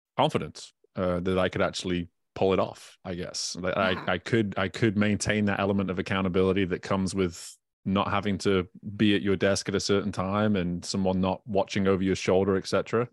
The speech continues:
Speaker 1: Um, so for me, that was very reassuring, um, in part surprising too, when I thought back to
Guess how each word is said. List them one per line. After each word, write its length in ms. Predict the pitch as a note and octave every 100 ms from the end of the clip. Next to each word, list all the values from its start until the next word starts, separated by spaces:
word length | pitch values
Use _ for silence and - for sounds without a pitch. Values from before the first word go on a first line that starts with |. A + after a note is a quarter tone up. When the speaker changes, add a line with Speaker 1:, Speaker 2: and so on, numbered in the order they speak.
| -
Speaker 1:
Um, 460 | F#2 F#2 F2+ F2
so 160 | - F#2+
for 120 | G2
me, 200 | F#2+ G#2
that 160 | G2+ G2+
was 340 | F#2+ E2+ - -
very 320 | G2 G2+ G#2
reassuring, 800 | G2 G2+ - G#2 G2+ G#2+ A#2+ C#3 - - - _ _
um, 520 | G#2+ G2+ F#2+ F#2+ F#2 - _
in 160 | B2 A#2+
part 380 | - B2 C3
surprising 580 | - A#2+ - A#2 B2+ B2+
too, 260 | A#2 B2 C#3+
when 120 | B2
I 60 | G2
thought 220 | A2+ G#2+
back 220 | G#2 -
to 260 | - G2